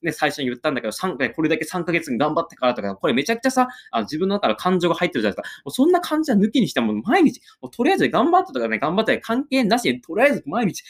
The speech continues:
淡々とコツコツやる。もうこれに尽きる。<laughs> めちゃくちゃシンプルでしょ？でもね、これね、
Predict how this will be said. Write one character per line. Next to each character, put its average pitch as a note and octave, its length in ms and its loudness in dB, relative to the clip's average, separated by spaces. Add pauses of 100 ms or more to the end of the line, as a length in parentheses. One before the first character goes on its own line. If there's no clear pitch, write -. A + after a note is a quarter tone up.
(140)
淡 B3+ 300 2
々 D#3+ 180 -6
と - 40 -20 (140)
コ - 160 0
ツ - 120 -10
コ - 120 -2
ツ F#2+ 160 -12
や A2 120 -10
る。 A#3 180 2 (260)
も G#2 100 -14
う - 60 -18
こ - 120 -4
れ B3 60 2
に B3+ 160 6
尽 - 120 -12
き C4 100 2
る。 - 160 -4 (400)
<laughs> - 340 -20
め G#2+ 140 -8
ち - 100 -6
ゃ A#3+ 60 -6
く A#3+ 80 -12
ち - 80 -6
ゃ C4+ 40 0
シ - 240 2
ン B3 60 2
プ A#3+ 80 0
ル B2 60 4
で G2 80 -4
し - 80 -6
ょ？ B2+ 120 0 (300)
で - 60 -8
も G#2 60 0
ね、 G#2 60 -2
こ - 140 -2
れ D4 140 4
ね、 C#4 260 0